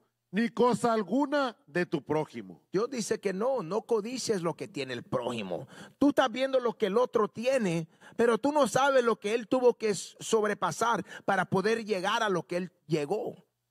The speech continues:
Speaker 2: Tal vez tuvo que ir al colegio cinco, diez años. Tú ni un año fuiste, ni una, ni un mes, y quieres tener aquello.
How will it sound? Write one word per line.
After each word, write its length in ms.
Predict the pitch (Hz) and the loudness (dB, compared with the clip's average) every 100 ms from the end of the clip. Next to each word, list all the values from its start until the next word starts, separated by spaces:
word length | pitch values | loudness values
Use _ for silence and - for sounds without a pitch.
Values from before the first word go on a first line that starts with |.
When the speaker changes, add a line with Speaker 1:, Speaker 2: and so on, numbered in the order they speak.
| _ _ - | _ _ -4
Speaker 2:
Tal 160 | 160 | 0
vez 160 | 220 - | 0 -2
tuvo 300 | 247 240 226 | -2 0 0
que 140 | 220 | -2
ir 100 | 220 | -2
al 260 | 220 214 185 | -2 -2 -2
colegio 540 | 175 170 226 - 196 | 0 0 -2 -2 -4
cinco, 480 | - 240 254 - 196 | -2 -4 -4 -4 -4
diez 320 | 196 220 185 - | -2 -2 -2 0
años. 480 | 214 240 190 123 - - _ | 0 2 0 -2 -6 -18 _
Tú 180 | 302 302 | -2 0
ni 240 | 254 220 | 0 -2
un 240 | 240 269 262 | -2 -2 -2
año 300 | 262 269 233 | -2 0 -4
fuiste, 360 | - 277 - 214 | -2 -4 -2 -2
ni 100 | 233 | 0
una, 240 | 254 233 | 0 -2
ni 180 | 214 240 | -2 -2
un 140 | 254 | 0
mes, 360 | 254 285 214 - - - | 2 2 0 -8 -20 -4
y 140 | 202 | -2
quieres 260 | - 247 240 | 2 2 2
tener 300 | 233 220 226 | 0 0 0
aquello. 520 | 202 233 247 202 127 | 2 2 2 2 0